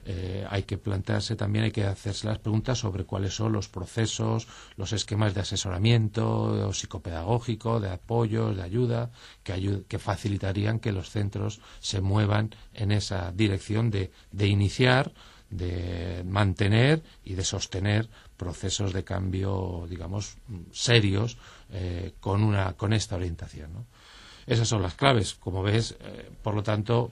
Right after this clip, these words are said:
nos llevaría largo a o-, un ámbito que puede parecer muy, muy alejado de esta preocupación inicial, pero a su vez tan, eh, tan central, ¿no? Y en ello, pues, eh, también, eh, lo,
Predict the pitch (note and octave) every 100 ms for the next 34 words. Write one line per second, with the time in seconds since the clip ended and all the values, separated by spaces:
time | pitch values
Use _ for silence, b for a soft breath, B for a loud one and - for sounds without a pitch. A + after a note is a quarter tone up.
0 | - A2 F#2+ F#2+ F2 F#2 G#2+ G#2 G2+ -
1 | - - A2 B2+ A#2 C#3 C3 - - -
2 | - F2+ G2+ A#2+ A2 A2 A#2+ A2+ A2+ A#2+
3 | G2+ G2+ G2+ G#2 G2+ A#2 G2+ G#2 G#2 G#2
4 | G#2 G2+ G#2 G#2 G#2+ G2+ - A#2+ C3 G2+
5 | B B B - G2+ - G#2 G#2+ G2+ G#2+
6 | G#2+ - G#2+ G#2+ G#2 G#2 A#2+ C#3 b b
7 | - G2+ F2+ - F#2 G2+ G2+ - F#2 F#2
8 | F#2 F#2 F2+ F2+ F2+ - F#2 - D2+ -
9 | F#2 D2+ G2+ - B B B B B B
10 | B B B B2 A2+ A2 G#2+ G#2+ A#2+ A#2
11 | B2+ B2 B2+ B2+ G#2 F#2 G#2+ G2 F#2+ G2
12 | D#2+ F#2+ G2 G2+ G#2 G#2 G#2 G2+ G#2 G2+
13 | G#2 G#2 G#2